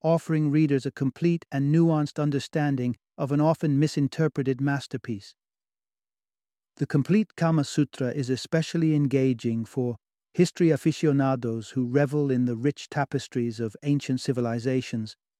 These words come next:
as well as for contemporary lovers seeking ancient wisdom and guidance in matters of intimacy and pleasure. Additionally, those intrigued by the intersection of erotica and philosophy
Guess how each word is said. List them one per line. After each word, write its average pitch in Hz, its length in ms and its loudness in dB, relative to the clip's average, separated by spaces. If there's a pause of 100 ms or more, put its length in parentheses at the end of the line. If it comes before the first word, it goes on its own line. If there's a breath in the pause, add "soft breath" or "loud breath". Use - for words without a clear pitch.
(200)
as 139 160 0
well 170 180 4
as 165 120 0
for 147 120 0
contemporary 147 960 2
lovers 123 500 0
seeking 139 460 0
ancient 143 400 0
wisdom 131 460 0
and 120 160 -2
guidance 135 520 0
in 120 140 2
matters 127 400 0
of 117 240 -6
intimacy 135 580 0
and 120 140 -2
pleasure. 117 440 -6 (580)
Additionally, 143 760 2 (260)
those 165 400 4
intrigued 175 540 2
by 151 140 -2
the 147 120 2
intersection 151 640 -2
of 131 100 0
erotica 143 460 0
and 127 140 -2
philosophy 127 680 -4